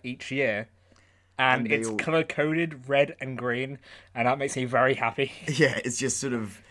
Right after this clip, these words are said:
Speaker 2: it just, green obviously survived, red put to the torch, and, like, the, it's just, it works so well, and there's so much more red than there is green.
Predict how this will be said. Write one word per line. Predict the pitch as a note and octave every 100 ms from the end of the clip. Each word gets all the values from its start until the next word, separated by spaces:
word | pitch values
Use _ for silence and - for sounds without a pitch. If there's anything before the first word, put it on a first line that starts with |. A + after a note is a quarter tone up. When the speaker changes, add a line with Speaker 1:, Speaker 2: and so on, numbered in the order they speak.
| - _
Speaker 2:
it | B2
just, | C3 - -
green | B2+ E3+ D3+ C3 A2+
obviously | A#2+ G2+ F2+
survived, | F2+ G2+ G#2+ G#2 G2 F#2+
red | G2+ G#2 F#2+ - _
put | G#2+ -
to | G2+
the | F#2+
torch, | - F2 - -
and, | A2+ A#2
like, | G#2+ F#2+ - _ - _ _ _
the, | C#3+ C#3 - _ -
it's | C3+ -
just, | D3 -
it | D3
works | D3 C#3+ -
so | D#3 C3+
well, | A#2+
and | A#2 A2+
there's | A#2+
so | - - - - D#3+ F3+
much | D#3+ D3 -
more | C3+ A#2+
red | A#2+ F2
than | G#2+
there | G#2+ G2
is | F#2+
green. | F#2+ A2+ F2 D#2 E2